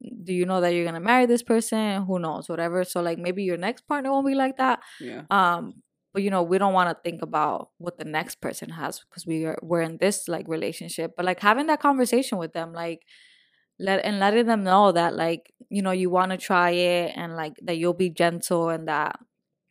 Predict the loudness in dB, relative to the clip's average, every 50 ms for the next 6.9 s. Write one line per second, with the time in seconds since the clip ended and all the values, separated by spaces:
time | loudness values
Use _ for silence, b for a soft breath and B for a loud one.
0 | _ _ _ _ _ _ -4 0 0 0 0 0 -2 -4 -4 -4 -2 0 2 2
1 | 2 2 0 -2 -2 -2 -2 -2 -2 -2 -4 -4 -2 0 0 0 0 0 -4 -4
2 | -2 0 2 4 8 8 8 8 8 6 4 4 0 0 0 0 -2 -2 -2 -2
3 | -2 -2 -4 -6 -10 b b b b b b b b b _ -6 -4 -2 0 0
4 | -2 -2 -4 -8 -12 -14 -14 -16 -18 _ _ _ _ _ _ _ _ _ _ -20
5 | -20 -20 _ _ _ _ _ _ _ _ _ _ _ _ -20 _ -8 -6 -6 0
6 | 2 2 2 2 -2 -2 -2 -2 0 0 2 4 4 4 2 2 0 -4